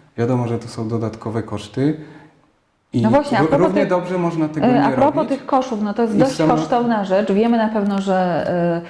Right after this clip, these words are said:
Speaker 2: po przetargu, e, oferty są dużo wyższe niż możliwości miasta,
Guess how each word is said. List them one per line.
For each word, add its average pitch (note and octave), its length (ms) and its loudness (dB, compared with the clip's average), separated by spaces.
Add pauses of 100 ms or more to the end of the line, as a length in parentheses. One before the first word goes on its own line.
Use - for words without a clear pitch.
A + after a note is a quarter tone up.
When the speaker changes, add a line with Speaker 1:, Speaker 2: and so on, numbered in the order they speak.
(240)
Speaker 2:
po A3+ 120 4
przetargu, F#3+ 800 2
e, E3+ 500 0
oferty F#3+ 460 0
są F3 200 -2
dużo G3 260 4
wyższe G3 400 0
niż F#3 260 -2
możliwości F#3 600 -2
miasta, D#3 480 0